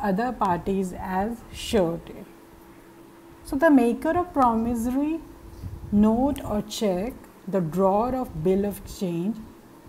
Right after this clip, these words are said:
until the acceptance and the acceptor are,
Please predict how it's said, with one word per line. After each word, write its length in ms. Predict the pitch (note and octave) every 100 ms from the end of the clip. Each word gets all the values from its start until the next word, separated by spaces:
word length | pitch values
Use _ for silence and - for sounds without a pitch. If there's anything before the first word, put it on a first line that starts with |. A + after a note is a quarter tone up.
| - - -
until 520 | B3 B3 B3 E4 E4+
the 220 | D#4+ D#4+ -
acceptance 880 | G#3 - G#3 - - F#3 G#3+ A#3+ - - - - - - - - - - - - - - - - - - - - - - - -
and 360 | B3+ B3+ D#4 D#4+
the 200 | E4 D#4
acceptor 640 | A#3 - F3 - C4 A3 -
are, 420 | A3+ F#3 E3+ G3